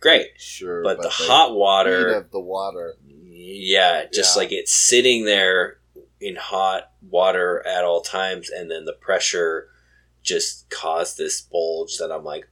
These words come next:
Speaker 1: "Oh my gosh, I'm so glad I noticed this
Speaker 2: <laughs>
Speaker 1: before it
Speaker 2: Before it
Speaker 1: just
Speaker 2: burst.
Speaker 1: burst and just dumped," you know, and now they have, like, leak,
Speaker 2: Yeah.
Speaker 1: uh, leak de-,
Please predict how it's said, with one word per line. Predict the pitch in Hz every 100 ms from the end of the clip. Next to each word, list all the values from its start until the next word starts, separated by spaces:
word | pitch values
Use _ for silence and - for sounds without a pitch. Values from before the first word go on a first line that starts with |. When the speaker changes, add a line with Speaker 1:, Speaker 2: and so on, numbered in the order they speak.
| -
Speaker 1:
"Oh | 113 101
my | 95 92
gosh, | 87 85 82 -
I'm | 98 90
so | - - 95 90 87
glad | 90 85 82
I | 78 73
noticed | 90 92 104 143 190 202 - 160
this | 175 202 214 - - _
Speaker 2:
<laughs> | -
Speaker 1:
before | 180 160 104 135 - - 104 107 107 98 98 95 - - _
it |
Speaker 2:
Before | 98 104
it | 95
Speaker 1:
just | 101 95
Speaker 2:
burst. | 90 87 92
Speaker 1:
burst | 95 123 175 403 - - - - _ _ _ -
and | 101 92
just | - 95 87 90 - _ _ _ _
dumped," | - 92 87 82 - _ - - - _ _ _ _ -
you | 98
know, | 85 78 73
and | 90
now | 92 85
they | 85
have, | 82 76
like, | 65 71 -
leak, | 82 - -
Speaker 2:
Yeah. | 73 76 65 58 92
Speaker 1:
uh, | 78 64 60 -
leak | - 98 -
de-, | 82